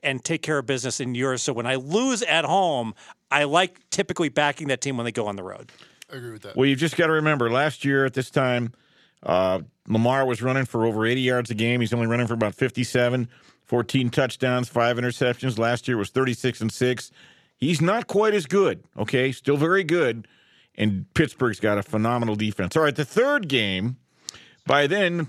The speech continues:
Speaker 3: most of America will have been hooked up to a blender and be full of tryptophan. You've got Dallas and Washington. And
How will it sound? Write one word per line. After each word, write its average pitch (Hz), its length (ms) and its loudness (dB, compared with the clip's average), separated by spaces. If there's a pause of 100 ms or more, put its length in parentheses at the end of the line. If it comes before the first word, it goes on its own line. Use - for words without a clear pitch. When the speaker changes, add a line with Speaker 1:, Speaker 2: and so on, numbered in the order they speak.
Speaker 3:
most 139 360 -2
of 127 120 0
America 131 440 0
will 120 120 2
have 120 120 -2
been 107 160 -2
hooked 139 240 -2
up 131 140 0
to 117 180 0
a - 40 0
blender 120 380 0
and 120 80 -2
be 110 100 -2
full 123 280 -2
of 107 80 -4
tryptophan. 123 720 -2 (580)
You've 127 240 0
got 151 320 2 (380)
Dallas 214 640 0 (220)
and 160 260 2
Washington. 160 840 -2 (800)
And 123 540 0